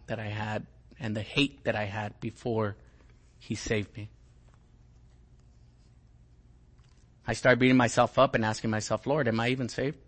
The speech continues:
Why do I still struggle? Am I not as good as, why am I not as good as this brother in this way or that way? Why do I do the things I don't want to do?"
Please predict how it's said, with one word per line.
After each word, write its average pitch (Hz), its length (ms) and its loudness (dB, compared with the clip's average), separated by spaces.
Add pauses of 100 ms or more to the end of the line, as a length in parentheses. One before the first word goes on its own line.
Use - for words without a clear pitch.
(220)
Why 131 180 0
do 156 80 2
I 151 60 6
still 139 220 -6
struggle? - 420 -4 (380)
Am 113 140 -2
I 117 120 2
not 135 200 4
as 135 140 0
good 135 340 0
as, 135 240 0 (220)
why 135 180 4
am 165 140 2
I 160 100 -2
not 143 260 0 (220)
as 120 160 -4
good 131 180 2
as 127 120 -2
this 147 180 0
brother 101 400 -10 (460)
in 120 120 0
this 127 220 2
way 117 140 4
or 107 80 2
that 113 240 0
way? 107 240 -8 (420)
Why 135 160 6
do 165 160 4
I 151 80 10
do 139 200 2
the 139 100 2
things 151 420 4
I 123 80 4
don't 127 300 0
want 131 300 2
to - 120 -12
do?" 127 420 0